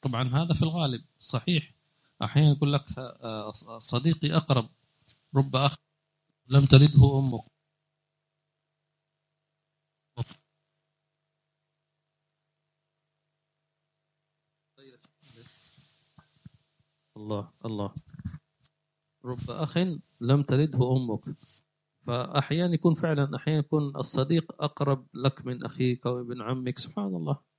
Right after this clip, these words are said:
ولكن يعني ال-، ال-، ال-، الشيء المعتاد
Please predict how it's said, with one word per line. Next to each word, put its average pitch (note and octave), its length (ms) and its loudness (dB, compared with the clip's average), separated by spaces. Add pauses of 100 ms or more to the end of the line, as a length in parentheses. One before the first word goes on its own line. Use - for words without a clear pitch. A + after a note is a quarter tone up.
(520)
ولكن E3+ 540 -6
يعني D3 460 -2 (380)
ال-، C#3 280 0 (560)
ال-، A#2 260 -4
ال-، A2 920 -8
الشيء D#3 300 -6
المعتاد C3+ 640 0